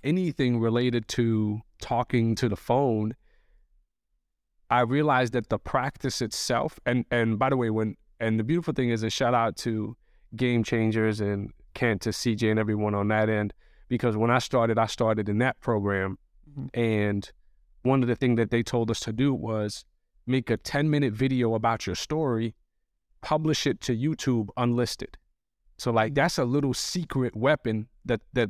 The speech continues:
Speaker 1: that YouTube has as a feature, that you can publish something online. You're still going through all of the steps that you normally would go through when you have to publish content. But if you're a little bit afraid, you,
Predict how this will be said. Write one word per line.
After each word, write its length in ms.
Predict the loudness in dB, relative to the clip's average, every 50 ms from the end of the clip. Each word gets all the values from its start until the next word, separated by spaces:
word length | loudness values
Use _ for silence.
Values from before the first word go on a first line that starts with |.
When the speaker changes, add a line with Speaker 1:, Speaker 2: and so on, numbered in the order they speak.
| -2 _ -2
Speaker 1:
that 160 | 0 0 0
YouTube 360 | -2 -4 -4 -2 -4 -2 -2
has 320 | 0 -2 0 0 0 0 0
as 140 | -2 -4
a 40 | -6
feature, 500 | -4 -2 -2 -2 -2 -2 -2 -4 -4 -4 -10 _ _ _ _ _ _
that 140 | -2 -2
you 140 | 0 -2 -2
can 200 | 0 0 0 0
publish 400 | -2 -2 -2 -2 0 0 -2 -2
something 400 | -2 -2 -2 -2 0 0 0 0
online. 420 | 0 0 0 0 0 0 0 0 0
You're 120 | -2 -4
still 280 | -2 -4 -2 -2 -2 0
going 360 | 0 0 0 0 0 -2 -2
through 200 | -4 -6 -6 -6 -4
all 320 | -2 0 2 2 2 2 0
of 60 | 0
the 80 | -2 -2
steps 400 | -2 -2 0 0 0 -2 -4 -4
that 240 | -4 -2 -2 -2
you 60 | -2 0
normally 460 | 0 0 0 2 0 2 2 0 0
would 240 | 0 0 -2 -2 0
go 200 | 0 0 0 0
through 320 | 0 0 0 0 -2 -4 -8 _ _ _ -6 -2
when 140 | 0 2
you 140 | 2 2 2
have 200 | 2 2 2 0 0
to 120 | -4 -2
publish 340 | 0 0 0 0 0 -4 -4
content. 540 | -2 -2 0 0 0 -2 -4 -6 -6 -6 -8 _ _ _ _ _ _ _ _ _ _ _ _ _ _ -14 _
But 140 | -2 0 0
if 100 | 0 2
you're 220 | 2 2 2 2
a 60 | 0
little 200 | 0 0 -2 0
bit 140 | 0 0 -2
afraid, 560 | -2 -4 -2 0 2 2 4 4 2 2 0 -4 -10 _ _ _ _ _ _ _
you, 220 | -4 -2 -2 -2